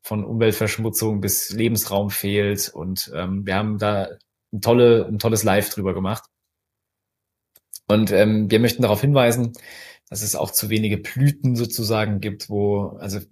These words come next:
zu wenig auch Flächen wie Wiesen, wo Blumen sozusagen einfach wachsen können, wo praktisch dann die Bienen bestäuben können und Nektar sammeln und so weiter.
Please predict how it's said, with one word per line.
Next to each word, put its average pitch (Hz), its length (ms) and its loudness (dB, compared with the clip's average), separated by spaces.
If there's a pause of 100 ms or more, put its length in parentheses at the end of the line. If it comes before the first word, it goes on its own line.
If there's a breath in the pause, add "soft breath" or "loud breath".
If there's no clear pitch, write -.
(140)
zu 110 240 0
wenig 110 340 2
auch 104 400 0 (560)
Flächen 123 840 2
wie 104 340 -2
Wiesen, 139 480 6
wo 107 100 -2
Blumen 131 680 4
sozusagen 113 400 0
einfach 104 260 -4
wachsen 117 320 0
können, 110 420 -4
wo 104 340 -4 (580 loud breath)
praktisch - 440 -4
dann 107 200 0
die 101 380 -2 (520)
Bienen 117 500 0 (360)
bestäuben 120 400 6
können 117 420 -2
und 90 240 -14
Nektar 113 320 0
sammeln 104 380 -2
und 113 160 -2
so 101 120 -2
weiter. 107 420 0